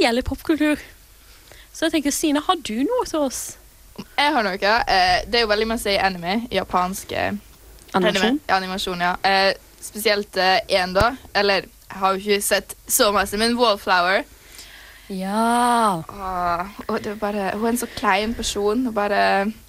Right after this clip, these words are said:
Speaker 1: Den mest sjenerte personen du kan tenke deg med, har hår, ser ut som The Ring, jenten i The Ring, bare søt.
Speaker 2: Hun, hun bare er sjenert og awkward og alt kombinert.
Speaker 1: Ja.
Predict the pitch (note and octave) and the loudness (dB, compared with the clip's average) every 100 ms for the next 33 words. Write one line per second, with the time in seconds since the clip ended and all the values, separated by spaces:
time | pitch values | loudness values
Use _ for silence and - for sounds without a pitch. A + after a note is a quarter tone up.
0 | - - B3+ B3+ - - A#3 G#3 F#3+ - | -8 0 2 2 -2 0 2 2 0 -6
1 | - - F#3+ F#3+ - G3+ - F#3+ F3 F3 | -8 0 2 2 0 -4 0 0 0 0
2 | F3+ - F#3+ - E3 D#3 E3 E3+ F#3 F3 | -4 -2 -4 -2 0 0 0 0 2 2
3 | E3+ E3 - - - - - G3+ G3+ - | 2 0 -4 -18 -20 -20 -2 0 0 -2
4 | - G#3 F#3+ F#3 - A3+ - A#3+ A3 G3 | -4 0 2 0 -2 -4 -2 0 0 0
5 | - G3 F#3 F3+ E3+ E3 F3 - G#3+ F3 | -4 -2 0 0 0 2 0 0 0 0
6 | - E3+ E3 E3 E3 E3+ F3 - G3+ F3 | 0 0 2 2 2 2 0 0 0 0
7 | E3+ - - - D#3+ D#3+ - - - - | -2 -8 -12 -8 -8 -8 -14 -20 -20 -20
8 | - - - - - - - A3+ A3 G#3+ | -20 -20 -20 -20 -20 -20 -8 -4 -2 0
9 | A#3 G#3+ A3 A#3 G#3+ - - G#3+ - A#3 | 2 4 4 4 2 -2 -8 -6 -2 0
10 | A3+ G3+ D#3+ F3 - F3+ G#3 G3 F#3+ - | 0 0 -2 -4 -2 0 4 2 0 -4
11 | E3 E3+ E3 E3+ E3+ E3+ E3 - - G3 | -8 -8 -6 -4 -2 -2 -2 -4 0 0
12 | G3+ - F#3 F3+ F3+ D#3+ A3 - - - | -2 -8 -8 -6 -6 -6 -8 -14 -18 -20
13 | - - - | -20 -6 -2